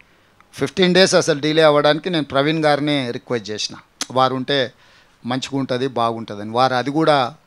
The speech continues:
తిరస్కరించారు. "లేదు, నాకు ఇంకా పెద్ద బాధ్యత ఉన్నది, సమాజంలో నేను చేయాల్సిన పని ఉంది" అని వారు. So మరి ఈ రోజు ఒకవేళ వారు కేసీఆర్తో చేరుతున్నారంటే ఇంకా వారే తెలంగాణ సమాజానికి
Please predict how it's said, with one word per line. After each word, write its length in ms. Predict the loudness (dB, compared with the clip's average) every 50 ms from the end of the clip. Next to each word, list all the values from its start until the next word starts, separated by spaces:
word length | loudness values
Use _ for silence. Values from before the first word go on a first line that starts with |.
| _ _ _ _ _ -6
తిరస్కరించారు. 680 | -4 -2 -2 -2 -2 -4 -6 -8 -8 -8 -10 -10 -10 -8
"లేదు, 280 | -6 -4 -4 -4 -4 -4
నాకు 260 | -6 -6 -8 -8 -10
ఇంకా 160 | -10 -8 -6
పెద్ద 240 | -6 -6 -8 -6 -6
బాధ్యత 460 | -6 -4 -6 -6 -6 -6 -8 -8 -8
ఉన్నది, 320 | -8 -8 -8 -8 -10 -10 -10
సమాజంలో 720 | -10 -10 -8 -8 -8 -8 -8 -10 -10 -8 -8 -8 -10 -10 -12 -14
నేను 120 | -14 -14 -12 -10 -6
చేయాల్సిన 320 | -6 -6 -6 -6 -8 -14
పని 300 | -14 -12 -10 -10 -10 -8
ఉంది" 300 | -10 -10 -10 -10 -12 -12
అని 140 | -12 -12 -14
వారు. 200 | -16 -16 -18 -20 _ _ _ _ _ _ _ _ _ _ _ _ _ _ _ _ _ _ -6
So 200 | 0 2 2 4
మరి 240 | 4 2 0 0 -2
ఈ 340 | -4 -6 -8 -8 -8 -8
రోజు 280 | -6 -2 -2 0 2 2
ఒకవేళ 320 | 2 2 0 0 2 2
వారు 340 | 2 2 2 0 0 -4 -8 -6 -4
కేసీఆర్తో 640 | -4 -2 -2 0 0 0 0 0 -2 -6 -6 -6
చేరుతున్నారంటే 800 | -4 -4 -6 -6 -6 -6 -8 -8 -8 -8 -8 -10 -10 -10 -10 -10
ఇంకా 300 | -10 -8 -10 -12 -12 -12 _ _ _ _ _ _ _ _ _ -2
వారే 280 | 2 4 6 6 6
తెలంగాణ 480 | 6 4 2 2 2 2 2 2 2 0
సమాజానికి 960 | -2 -4 -4 -2 -2 -2 -2 -2 -4 -6 -6 -8 -8 -10 -10 -10 -12 -14